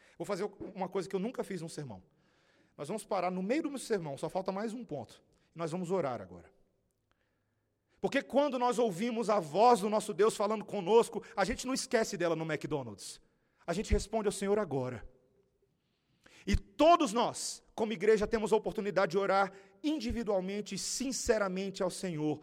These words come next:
sondando os nossos corações. Irmãos, estamos reconciliados com Jesus? Vamos fazer isso agora? Vamos orar silenciosamente? Ore ao teu Deus, em nome de Jesus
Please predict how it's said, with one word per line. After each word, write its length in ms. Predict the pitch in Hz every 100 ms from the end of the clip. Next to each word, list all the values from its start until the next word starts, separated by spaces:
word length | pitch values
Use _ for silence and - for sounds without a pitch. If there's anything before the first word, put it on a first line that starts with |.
| -
sondando 520 | - - 185 151 190
os 60 | 180
nossos 200 | 175 175
corações. 420 | - 180 180 165 - -
Irmãos, 380 | 180 214 202
estamos 500 | 170 - - 233 190
reconciliados 760 | - 180 156 - 147 151 135 -
com 140 | 127
Jesus? 480 | 113 113 139 - - _ _ _ _ _ _ _ _ -
Vamos 160 | 214
fazer 180 | 190 170
isso 140 | 151 147
agora? 340 | 175 160 110 - - _ _ _ _
Vamos 200 | 190 143
orar 300 | 165 156 165
silenciosamente? 1000 | - 165 160 - 139 135 143 143 - - _ _ _ _ _ _ _ _ _ _ _ _ -
Ore 240 | 196 202
ao 100 | 196
teu 200 | 196 190
Deus, 560 | 147 156 147 - - -
em 120 | 160
nome 340 | 156 160 196 185
de 120 | 151
Jesus 760 | 156 151 127 143 123 - -